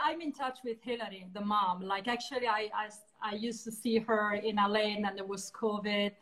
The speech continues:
Um, but when she comes to L A, yeah, she always touch, touches base with me. Like, so, uh, traduco un attimo, mm, trasmette in italiano un pochino, un po', un pochino, un pochino in Spanish.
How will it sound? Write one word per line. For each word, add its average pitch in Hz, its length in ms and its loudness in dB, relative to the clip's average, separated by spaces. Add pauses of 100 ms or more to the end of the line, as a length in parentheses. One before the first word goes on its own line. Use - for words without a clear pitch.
(420)
Um, 196 400 2
but 214 160 4
when 226 140 4
she 262 140 2
comes 254 300 6
to 247 80 4
L 240 100 4
A, 254 100 6
yeah, 254 340 8
she 226 140 -6
always 220 220 -4
touch, 226 220 -6 (140)
touches 220 340 -6
base 247 360 4
with 202 260 -4
me. 196 360 -2
Like, 185 320 0 (220)
so, 254 240 10
uh, 254 40 6 (340)
traduco 269 340 0
un 262 120 0
attimo, 226 540 -4
mm, 208 1200 -2
trasmette 381 540 2
in - 80 -4
italiano 269 420 6
un 233 60 -10
pochino, - 340 -10 (500)
un 233 140 10
po', 233 240 12
un 277 140 6
pochino, 320 460 4
un 214 80 4
pochino 330 280 -2
in 294 60 0
Spanish. 202 440 -2